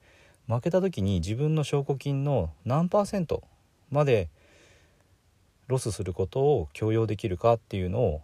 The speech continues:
あらかじめ決めておかなければいけません。で、これは決めることができます。自分で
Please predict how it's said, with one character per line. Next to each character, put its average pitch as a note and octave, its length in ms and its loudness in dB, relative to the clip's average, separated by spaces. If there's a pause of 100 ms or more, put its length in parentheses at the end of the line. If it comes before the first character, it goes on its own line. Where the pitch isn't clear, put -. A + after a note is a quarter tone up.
あ G2+ 80 2
ら A#2 80 0
か C3 100 2
じ A#2+ 80 -2
め A#2 80 0
決 - 140 -4
め C3+ 120 2
て C#3+ 120 2
お B2+ 80 2
か C3 100 0
な A#2+ 140 0
け E2+ 80 -4
れ D2 80 -4
ば C#2+ 80 -8
い C#2+ 60 -8
け D#2+ 100 -10
ま D#2 80 -8
せ - 100 -14
ん。 - 20 -20 (140)
で、 C3 80 -2
こ E3 80 4
れ E3 60 10
は C3 80 4
決 - 240 -2
め D#3+ 80 4
る D#3+ 80 0
こ D#3 80 4
と A2+ 100 -2
が - 160 -8 (240)
で F#2+ 100 -2
き - 120 -6
ま G2 120 2
す。 - 180 -10 (1500)
自 G#2+ 100 -4
分 D#3 240 0
で D3 260 4